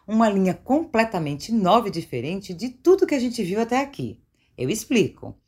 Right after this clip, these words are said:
São fragrâncias funcionais que, além de perfumarem, ajudam a melhorar o bem-estar. É que a composição dessas fragrâncias leva óleos essenciais e ingredientes naturais. E olha só que legal,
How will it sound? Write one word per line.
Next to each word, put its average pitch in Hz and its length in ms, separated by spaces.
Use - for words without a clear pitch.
São 185 180
fragrâncias 151 560
funcionais 190 880
que, - 80
além 254 240
de 240 100
perfumarem, 180 880
ajudam 247 640
a 170 80
melhorar 170 460
o 214 60
bem-estar. 226 680
É 147 80
que 170 100
a 160 40
composição 160 600
dessas - 320
fragrâncias 131 680
leva 143 260
óleos 208 360
essenciais 160 840
e 226 40
ingredientes 208 840
naturais. 226 800
E 143 120
olha 262 200
só 320 180
que 302 120
legal, 202 500